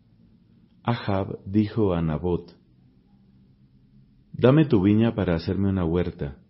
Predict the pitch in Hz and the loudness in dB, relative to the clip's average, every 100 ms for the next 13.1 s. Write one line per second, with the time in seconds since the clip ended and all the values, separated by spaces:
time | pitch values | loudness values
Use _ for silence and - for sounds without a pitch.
0 | _ _ _ - 92 101 101 101 98 - | _ _ _ -4 -2 -2 -4 -6 -6 -4
1 | 107 - 87 76 80 87 87 80 71 - | -4 -4 -4 -2 -2 -2 -2 -4 -6 -6
2 | 80 - 78 - _ _ _ _ _ _ | -8 -8 -16 -18 _ _ _ _ _ _
3 | _ _ _ _ _ 90 98 113 104 87 | _ _ _ _ _ 0 2 4 4 4
4 | 92 92 101 104 101 92 90 87 92 95 | 0 0 -2 -2 -2 -2 -2 -2 -2 -2
5 | 90 82 78 - 101 87 - _ _ _ | -2 -4 -6 -6 -6 -6 -16 _ _ _
6 | _ _ _ - 87 90 87 82 101 98 | _ _ _ -6 -4 -2 -2 0 -2 -2
7 | - 80 82 80 85 90 82 78 80 87 | -4 -4 -2 -2 -2 -2 -2 -2 -2 -2
8 | 78 78 80 78 - _ _ _ _ _ | -4 -4 -4 -8 -12 _ _ _ _ _
9 | _ _ _ _ _ _ _ _ _ _ | _ _ _ _ _ _ _ _ _ _
10 | _ _ _ _ _ _ _ _ _ _ | _ _ _ _ _ _ _ _ _ _
11 | _ 92 87 87 87 78 90 92 104 101 | _ 0 2 4 2 2 2 2 0 -2
12 | 101 87 82 85 85 95 87 82 101 82 | -2 -2 0 0 -2 -4 -4 -2 -4 -4
13 | 85 | -10